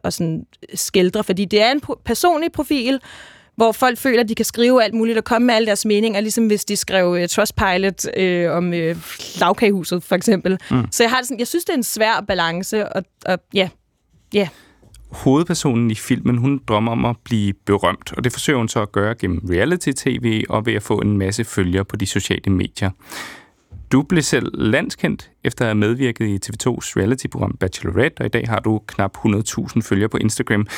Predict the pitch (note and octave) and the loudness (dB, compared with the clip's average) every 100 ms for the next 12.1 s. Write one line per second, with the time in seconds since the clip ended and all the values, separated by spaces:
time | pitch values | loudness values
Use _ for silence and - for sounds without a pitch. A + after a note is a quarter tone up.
0 | - - A2+ G#2 G2 F#3 F3+ A#2 C3 D3+ | -6 -2 2 2 2 2 2 2 0 -2
1 | C#3 A2+ D#3 E3 C#3+ C#3+ - - C3 C#3+ | -2 0 -2 0 0 -2 -6 -4 0 0
2 | D#3+ C3 - A2 - - - _ - G#2 | -2 -2 0 0 -2 -6 -10 _ 0 0
3 | - - _ _ - - _ _ _ C3 | 0 -10 _ _ -16 -16 _ _ _ 0
4 | C3+ D3 - A#2 D#3 - E3 E3 E3+ B2+ | 0 0 -2 0 0 0 0 0 0 -2
5 | G#2+ G2+ C3 - - G#3+ _ C3+ D#3 - | -2 0 -2 -2 -2 -2 _ -2 -2 -2
6 | - D#3 C#3+ D#3 D#3+ D3+ D3+ - B3 C4 | -2 -2 -2 -4 -2 0 -2 -2 2 4
7 | C4 B3+ B3+ C4+ B3+ C4+ D#4+ D4 - - | 4 4 2 2 2 2 0 -4 -14 -8
8 | - C4 B3 A#3+ A3+ A#3+ G#3+ A3+ C4 C4 | -4 0 4 4 4 2 2 -2 -4 0
9 | D#4+ - D4 G3 - D3 D3 - - - | 2 0 -2 -2 -2 -2 -4 -6 -18 -20
10 | - G#3 B3 D4 A3+ A#3 B3 B3 A3+ G#3 | -4 0 2 2 2 2 2 4 4 4
11 | G3+ G#3 A#3+ A#3+ C4 C#4 B3+ A3+ A#3 B3 | 2 2 2 2 2 2 2 0 0 -2